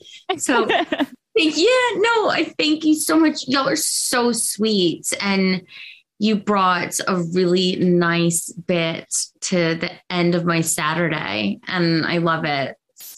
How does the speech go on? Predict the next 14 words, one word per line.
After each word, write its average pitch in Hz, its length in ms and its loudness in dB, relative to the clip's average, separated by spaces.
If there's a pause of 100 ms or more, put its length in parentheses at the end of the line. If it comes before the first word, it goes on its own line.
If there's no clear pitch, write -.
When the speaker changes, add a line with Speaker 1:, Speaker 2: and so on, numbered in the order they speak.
(140)
Speaker 1:
And 170 320 0
thank 160 400 -2
you. 160 180 2
Y'all 180 360 0
are 180 100 0
so - 480 -2
fantastic. 170 1040 -4
And, 175 280 0 (480)
and 202 220 -6
I'm 214 220 0
so 185 840 2
grateful 151 640 0
that 143 320 -2 (340)
Paige 160 800 0